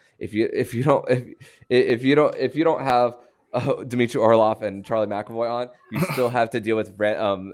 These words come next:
Speaker 1: Hampus
Speaker 2: Mm.
Speaker 1: Lindholm and Brandon Carlo there. So that's a
Speaker 2: Mm-hmm.
Speaker 1: tough D corps to get p-, to get past.
Speaker 2: Yeah. Yeah. Duclair's a guy I've always loved. Uh, love to see him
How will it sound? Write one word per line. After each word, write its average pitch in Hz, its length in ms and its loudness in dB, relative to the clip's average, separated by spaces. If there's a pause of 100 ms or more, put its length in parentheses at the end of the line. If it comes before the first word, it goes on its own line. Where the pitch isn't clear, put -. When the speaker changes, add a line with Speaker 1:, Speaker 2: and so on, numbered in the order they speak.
Speaker 1:
Hampus 107 300 -8
Speaker 2:
Mm. - 60 -8
Speaker 1:
Lindholm 104 320 -6
and 95 120 -8
Brandon 104 260 0
Carlo 95 360 -2
there. 90 200 -4
So 101 200 -8
that's 120 260 -4
a - 40 0
Speaker 2:
Mm-hmm. 120 240 2
Speaker 1:
tough 107 300 0 (400)
D 107 180 -4
corps 101 240 -2
to 98 100 -6
get 95 240 -4
p-, - 80 -14 (380)
to 117 60 -4
get 92 220 -4
past. 90 400 -12 (260)
Speaker 2:
Yeah. 95 440 4 (300)
Yeah. 113 640 6
Duclair's 170 680 8
a 156 40 6
guy 147 400 12
I've 139 120 8
always 135 280 10
loved. 127 640 4
Uh, 104 580 2 (160)
love 123 300 -2
to 123 80 -6
see 139 220 -4
him 127 380 -2